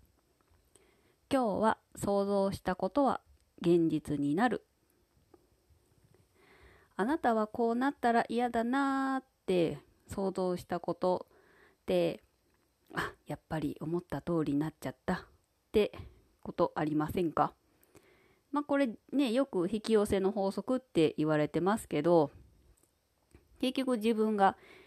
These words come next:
引き寄せてることにはなります。ね、こうなったら嫌だな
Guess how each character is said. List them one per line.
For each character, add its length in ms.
引 120
き 120
寄 100
せ 140
て 120
る 120
こ 140
と 120
に 160
は 220
な 140
り 140
ま 180
す。 180
ね、 240
こ 200
う 40
な 120
っ 80
た 100
ら 100
嫌 200
だ 140
な 480